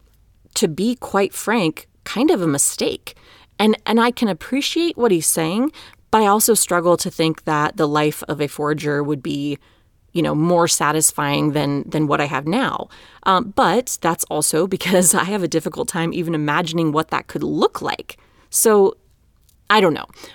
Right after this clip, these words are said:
Honestly, I'd be really curious to know what you all think about that. And it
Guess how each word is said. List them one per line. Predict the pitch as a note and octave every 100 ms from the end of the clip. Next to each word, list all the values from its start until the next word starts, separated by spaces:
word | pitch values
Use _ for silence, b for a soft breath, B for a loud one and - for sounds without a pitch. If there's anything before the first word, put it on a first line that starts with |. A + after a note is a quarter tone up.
| B
Honestly, | G#3 A#3+ A#3+ A#3 -
I'd | G3
be | A#3
really | F#3+ F3 D#3+
curious | - D#3+ D#3 -
to | E3
know | D#3 D3+ D3+
what | - D3+ -
you | E3 D3+
all | D#3 G#3+ C#4
think | - C4+ C#4+
about | D4+ C#4+ D4
that. | D4 E4 - B B B B B _ _ _
And | G#3+ G3+ -
it | -